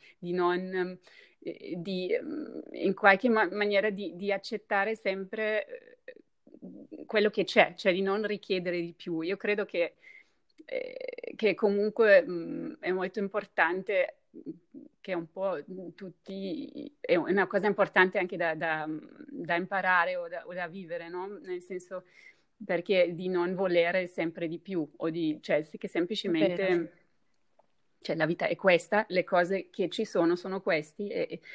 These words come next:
Speaker 1: e cerchiamo sempre di fare il meglio di tutto ciò che
Speaker 2: Certo.
Speaker 1: possiamo in questo momento, cioè di vedere sempre il bicchiere mezzo pieno.
Speaker 2: Assolutamente, guarda, questo aiuta sempre nella vita e poi la gratitudine penso che sia fondamentale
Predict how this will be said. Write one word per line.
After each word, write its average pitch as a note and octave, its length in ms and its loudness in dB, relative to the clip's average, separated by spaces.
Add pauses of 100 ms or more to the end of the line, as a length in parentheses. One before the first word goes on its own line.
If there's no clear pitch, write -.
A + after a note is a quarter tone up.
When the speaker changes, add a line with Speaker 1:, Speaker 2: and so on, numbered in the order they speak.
(140)
Speaker 1:
e E3 120 -4
cerchiamo E3+ 520 0 (240)
sempre G#3 380 0
di E3+ 120 -2
fare E3+ 260 6
il E3 320 0
meglio E3+ 380 2
di D#3+ 140 -2
tutto D#3+ 560 -4 (140)
ciò D3+ 160 2
che E3 120 -6
Speaker 2:
Certo. A3 180 6
Speaker 1:
possiamo E3 360 6
in D3+ 80 4
questo E3+ 340 -2
momento, E3+ 500 0
cioè G3 140 -4
di F#3 60 0
vedere G3 320 2
sempre G3+ 340 0
il F3+ 60 -2
bicchiere F3 380 2
mezzo D#3+ 300 2
pieno. D3 440 -2 (300)
Speaker 2:
Assolutamente, A#3 920 6
guarda, E3+ 240 4
questo A#3+ 300 -2
aiuta G#3+ 300 0
sempre E3+ 480 -8
nella E3+ 180 -6
vita A3 300 -6
e F3+ 60 0
poi F#3 120 0
la F3+ 100 0
gratitudine F#3+ 760 -6
penso F3 300 -10
che F3 100 -12
sia F3 720 -4
fondamentale F3 1000 -2